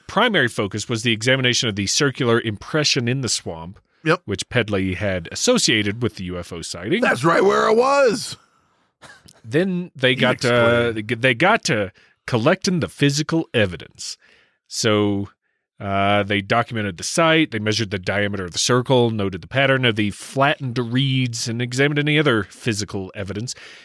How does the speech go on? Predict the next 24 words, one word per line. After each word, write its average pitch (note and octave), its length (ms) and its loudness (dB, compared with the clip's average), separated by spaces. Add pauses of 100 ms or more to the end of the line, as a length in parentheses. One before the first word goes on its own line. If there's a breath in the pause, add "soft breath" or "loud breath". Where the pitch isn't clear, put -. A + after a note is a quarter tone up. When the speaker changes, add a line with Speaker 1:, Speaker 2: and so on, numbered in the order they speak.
(240 loud breath)
Speaker 1:
Uh, D#3 240 4
they A3 140 4
likely C#4 420 4
took F3 260 0
photographs A2+ 920 0
and B2+ 340 2
Speaker 2:
Yeah. A#2 100 -2
Speaker 1:
possibly D3 460 0
samples D#3 520 0
of A#2+ 80 -2
the B2 80 0
vegetation A#2+ 600 0
and F#2+ 120 -2
soil C3 520 2
for G2 200 -2
analysis. G2 680 -2
I F#2+ 40 -12
mean, F2+ 340 -12
we B2 120 -2
don't C#3+ 280 2
know C3 280 4
for G#2+ 160 -6
sure. G#2+ 420 0
It's - 180 -2